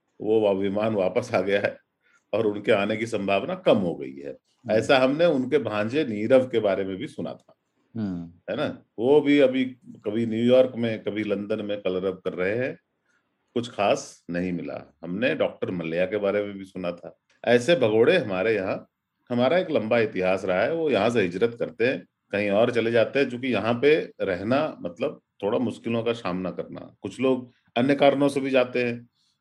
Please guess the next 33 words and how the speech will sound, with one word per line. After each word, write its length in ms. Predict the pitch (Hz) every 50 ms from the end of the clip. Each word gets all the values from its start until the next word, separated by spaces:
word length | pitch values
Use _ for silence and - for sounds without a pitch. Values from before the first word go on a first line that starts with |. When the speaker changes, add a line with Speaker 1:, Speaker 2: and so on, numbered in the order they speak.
| _ _ -
Speaker 1:
एम 300 | - - - 95 107 123
एफ़ 80 | 123 120
हुसैन 360 | 120 117 120 127 123 127 127
ने 140 | 123 120 113
हिजरत 380 | 110 104 110 113 117 117 - -
की 280 | 120 117 120 120 - _ _
क्योंकि 180 | - 98 90 117
Speaker 2:
हम्म। 140 | 113 107 101
Speaker 1:
उनके 140 | 92 87 87
खिलाफ 280 | 104 104 107 107 -
केस 340 | - - 127 139 147 139 135
इतने 260 | 127 127 127 127 127
हो 160 | 123 120 120
गए 160 | 117 117 107 101
थे। 200 | - 104 95 92
अभी 380 | 92 - _ - - 107 117
कमाल 400 | 117 117 113 110 110 113 117 120
खान 340 | 117 117 - 135 127 123 131
कर 160 | 127 127 113
रहा 180 | 113 107 107 107
है, 60 | 101 - - - _ _ _ _ _ -
कर 100 | 98 98
रहा 240 | 101 98 101 104 98
है, 280 | 95 90 90 90 - _ _ _ _ _ _ _ _ _ _
कमाल 340 | 92 92 98 98 104 107 - -
आर 220 | 92 92 95 98 95
खान 340 | 98 - 98 98 95 92
जिसको 280 | 90 85 - - - 90
बोलते 320 | 85 85 80 80 - 85
हैं, 100 | 82 80
के 160 | - - 82 80
आर 140 | 78 80
के। 200 | 80 82 - -